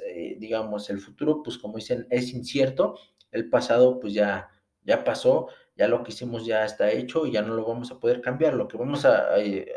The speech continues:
hacer es, pues, enfocarnos en el presente y por eso también esto nos va a ayudar a tener un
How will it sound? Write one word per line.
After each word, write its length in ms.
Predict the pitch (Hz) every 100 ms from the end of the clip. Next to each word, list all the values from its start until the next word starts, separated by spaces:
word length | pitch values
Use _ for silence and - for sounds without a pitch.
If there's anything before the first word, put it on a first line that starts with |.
| -
hacer 420 | - 127 139 165 - _ _ _
es, 160 | 104
pues, 340 | - 123 123 - -
enfocarnos 640 | 101 95 - 104 104 107 -
en 100 | 95
el 80 | 90
presente 500 | 95 - 107 - 131
y 240 | 135 -
por 240 | - 120
eso 300 | 120 - 127 123 - _ _
también 340 | - 107 110 113
esto 300 | - - 123
nos 200 | 113 101
va 80 | 101
a 40 |
ayudar 480 | 104 104 104 104 -
a 180 | 104 101
tener 300 | 104 107 110
un 220 | 113 117